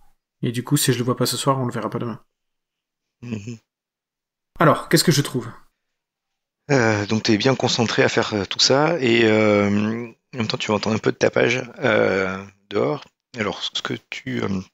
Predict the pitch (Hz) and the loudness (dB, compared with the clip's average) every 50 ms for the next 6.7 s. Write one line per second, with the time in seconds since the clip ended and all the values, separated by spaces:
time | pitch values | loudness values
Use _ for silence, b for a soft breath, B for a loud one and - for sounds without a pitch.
0 | _ _ _ - - - - 143 151 160 151 143 117 110 - 110 107 107 104 104 | _ _ _ -18 -12 -6 -4 -4 -4 -4 -6 -10 -12 -14 -16 -16 -14 -12 -12 -12
1 | 98 - 110 104 101 101 104 - - - 120 127 139 147 143 - - 101 101 110 | -12 -12 -12 -12 -12 -12 -14 -12 -8 -4 0 0 0 0 -2 -6 -8 -10 -10 -10
2 | 113 123 120 - - - 117 113 107 - 104 - - _ _ _ _ _ _ _ | -12 -12 -14 -14 -14 -14 -14 -14 -14 -16 -20 -20 -20 _ _ _ _ _ _ _
3 | - - 123 117 120 117 120 131 139 131 - - 117 104 107 - - 131 131 123 | -8 -4 0 2 2 2 2 2 2 2 2 2 0 0 0 -2 -2 -2 -2 -2
4 | - _ b b b b _ _ _ _ - 120 107 101 113 117 - - - 135 | -4 _ b b b b _ _ _ _ -12 -12 -10 -8 -6 -4 -4 -2 0 0
5 | 123 - 127 113 - - - 135 127 - - 110 101 - 113 110 110 - - 113 | 2 2 2 0 0 -4 -6 -6 -10 -12 -14 -16 -16 -14 -12 -10 -10 -8 -10 -10
6 | - - 117 117 117 120 120 117 107 - - - 135 147 | -12 -12 -12 -10 -4 -2 -2 0 0 0 0 2 2 0